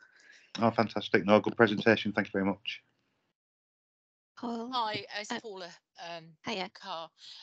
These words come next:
Speaker 3: Um, I was just wondering how you build, um, escalation of invoices into your, um, authorised signatory database.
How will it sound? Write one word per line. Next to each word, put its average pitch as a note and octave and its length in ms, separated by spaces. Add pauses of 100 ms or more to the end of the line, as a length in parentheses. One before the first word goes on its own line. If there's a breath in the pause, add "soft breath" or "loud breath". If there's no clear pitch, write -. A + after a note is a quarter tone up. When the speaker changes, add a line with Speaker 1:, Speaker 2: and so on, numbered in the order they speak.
(140 loud breath)
Speaker 3:
Um, A#3+ 360
I D4+ 80
was E4+ 100
just - 240
wondering G#3+ 480
how A#3+ 380
you A3 400 (100)
build, G#3 460 (140)
um, F#3+ 440 (460 loud breath)
escalation A3 680
of F3 100
invoices E3+ 720
into F3+ 500
your, E3 460 (300)
um, D#3+ 340
authorised E3+ 460
signatory E3 480
database. D3+ 720